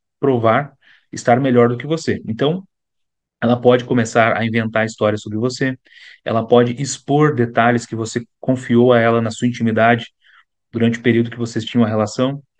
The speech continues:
ela pode expor coisas íntimas que vo-, que vocês compartilharam,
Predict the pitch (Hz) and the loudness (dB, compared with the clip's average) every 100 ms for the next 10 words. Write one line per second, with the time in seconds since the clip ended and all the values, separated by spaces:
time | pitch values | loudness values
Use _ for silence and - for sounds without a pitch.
0 | - - _ - 117 120 123 127 123 113 | -20 -20 _ -4 0 2 4 4 4 0
1 | 117 113 107 - - 135 127 135 135 131 | -2 -2 -4 -10 -10 -10 -6 0 2 2
2 | - - - 131 120 117 - 131 139 123 | -2 -8 -2 0 0 -4 -6 -6 -6 -4
3 | 120 - 123 120 - - 110 113 110 117 | -8 -6 -8 -8 -14 -8 -6 -6 -6 -6
4 | 120 120 117 117 113 110 107 | -2 0 0 0 0 0 -2